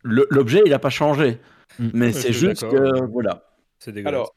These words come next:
Speaker 4: pour
Speaker 3: Tu prends tes
Speaker 4: Remarkable,
Speaker 3: utilisateurs en otage,
Speaker 4: ouais,
Speaker 3: en fait,
Speaker 4: mais
Speaker 3: parce
Speaker 4: pour
Speaker 3: que
Speaker 2: ça
Speaker 4: Remarkable, en fait, il y a eu une grosse, euh, levée de bouclier de la part de la communauté. Donc, du coup, à l'heure actuelle, euh, tu retrouves enfin toutes les, les fonctionnalités.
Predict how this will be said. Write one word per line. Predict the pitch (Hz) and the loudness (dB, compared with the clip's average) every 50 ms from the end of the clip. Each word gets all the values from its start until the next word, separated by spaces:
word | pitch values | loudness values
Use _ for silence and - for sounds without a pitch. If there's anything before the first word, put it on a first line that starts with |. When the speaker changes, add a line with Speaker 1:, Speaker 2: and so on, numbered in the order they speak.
| _ _ _ _ | _ _ _ _
Speaker 4:
pour | _ - 123 131 | _ -12 -8 -8
Speaker 3:
Tu | 127 | -6
prends | 131 127 123 | -6 -6 -8
tes | 120 131 | -8 -8
Speaker 4:
Remarkable, | 127 123 139 151 151 | -6 -4 -4 -4 -6
Speaker 3:
utilisateurs | - 123 117 117 120 117 113 - 127 127 123 123 | -6 -8 -10 -10 -8 -10 -8 -8 -8 -8 -8 -8
en | 120 113 110 107 107 107 | -10 -12 -12 -12 -12 -12
otage, | 107 104 - - 160 147 123 120 | -14 -14 -12 -10 -10 -8 -8 -8
Speaker 4:
ouais, | 113 104 95 | -8 -10 -12
Speaker 3:
en | - | -14
fait, | 110 - - | -16 -18 -16
Speaker 4:
mais | 113 107 127 | -14 -12 -8
Speaker 3:
parce | 110 95 | -8 -8
Speaker 4:
pour | 101 | -6
Speaker 3:
que | - 117 | -6 -6
Speaker 2:
ça | 113 | -6
Speaker 4:
Remarkable, | 139 139 139 135 - - 143 131 131 147 147 135 | -4 -6 -8 -10 -12 -12 -12 -10 -8 -8 -8 -8
en | 117 117 | -8 -10
fait, | - 143 135 135 - | -8 -10 -10 -10 -8
il | 123 | -10
y | |
a | 113 | -8
eu | 113 | -8
une | 113 113 113 | -10 -12 -14
grosse, | 110 117 120 131 131 - - - | -12 -10 -10 -10 -10 -10 -12 -10
euh, | 117 110 107 107 110 | -10 -10 -8 -10 -10
levée | 110 113 117 113 123 120 | -12 -12 -12 -12 -14 -14
de | 113 | -14
bouclier | 113 120 - - 127 127 | -16 -20 -16 -12 -12 -10
de | 117 | -10
la | 110 104 | -10 -10
part | - 110 107 | -10 -10 -10
de | 104 | -12
la | 107 | -12
communauté. | 107 - 113 110 110 110 107 - - 143 147 139 | -14 -14 -14 -12 -12 -14 -14 -14 -12 -10 -10 -10
Donc, | 120 113 113 110 107 | -12 -12 -14 -14 -14
du | 110 120 | -14 -16
coup, | - - - 127 107 | -18 -16 -12 -10 -10
à | |
l'heure | 104 107 - | -8 -8 -10
actuelle, | 113 95 90 - - 120 120 123 127 - 131 - - | -10 -12 -14 -16 -14 -10 -8 -8 -8 -8 -10 -12 -12
euh, | 107 107 104 101 101 104 104 104 104 | -12 -12 -10 -10 -10 -10 -10 -12 -12
tu | - - 120 | -14 -14 -12
retrouves | 107 113 110 - - 131 117 110 | -12 -12 -12 -14 -16 -14 -12 -12
enfin | 107 104 - - 123 123 | -12 -12 -12 -12 -12 -12
toutes | 117 - 120 - | -12 -16 -18 -12
les, | 113 110 110 107 104 | -10 -8 -8 -8 -8
les | 104 | -10
fonctionnalités. | - - 113 - - 104 104 104 104 - 135 143 | -12 -16 -18 -18 -16 -14 -14 -14 -10 -10 -10 -10